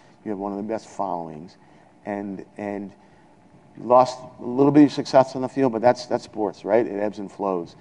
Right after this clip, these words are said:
And so it's, it's, it's rediscovering who you are, and it's projecting that out to, to the players and to recruits and to the marketplace. Um,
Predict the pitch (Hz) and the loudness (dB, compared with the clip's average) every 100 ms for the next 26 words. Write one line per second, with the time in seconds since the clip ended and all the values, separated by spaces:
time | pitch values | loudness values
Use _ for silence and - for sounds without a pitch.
0 | - - - 107 107 120 123 - - - | -20 -20 -16 -14 -4 -2 -2 -4 -10 -8
1 | 127 151 170 - 147 147 127 127 120 117 | 0 4 4 6 4 4 2 4 6 6
2 | 110 104 107 123 - 139 127 170 - 127 | 6 4 -2 -8 -8 -8 -2 -2 0 4
3 | 123 139 123 - 107 104 - - - _ | 8 8 6 0 -6 -6 -10 -20 -20 _
4 | 117 104 95 - - 139 151 147 113 92 | -2 -2 -4 -12 2 6 8 6 2 -12
5 | 95 - 151 185 - - 107 107 107 104 | -12 -4 -2 -2 -4 -16 -10 -6 -6 -10
6 | - 101 107 123 131 - 92 - _ - | -14 -6 0 0 -2 -6 -8 -8 _ -20
7 | - - 107 101 98 92 | -20 -8 0 0 0 -10